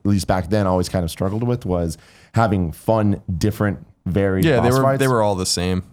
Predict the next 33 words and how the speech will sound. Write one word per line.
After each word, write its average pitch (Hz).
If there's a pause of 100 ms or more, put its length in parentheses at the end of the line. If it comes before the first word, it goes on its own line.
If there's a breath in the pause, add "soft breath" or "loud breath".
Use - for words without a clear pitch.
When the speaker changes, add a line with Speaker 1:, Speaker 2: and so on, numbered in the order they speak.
(160)
Speaker 1:
Yeah, 123
in 120
Mario 131
one, 120
it -
was 101
just 92
Bowser 98
over 92
and 92
over, 90
just 82
different, 85
with 90
different -
Speaker 2:
Oh, 233
Speaker 1:
weapons 294
Speaker 2:
Mario 311
Speaker 1:
and -
Speaker 2:
two, 247
Speaker 1:
stuff. 214
Speaker 2:
although 202
that's 202
not 214
a 151
Speaker 1:
Mario 165
Speaker 2:
real 143
Mario 131
Speaker 1:
two 117
Speaker 2:
game, 117
it 107
didn't, 113
yeah. -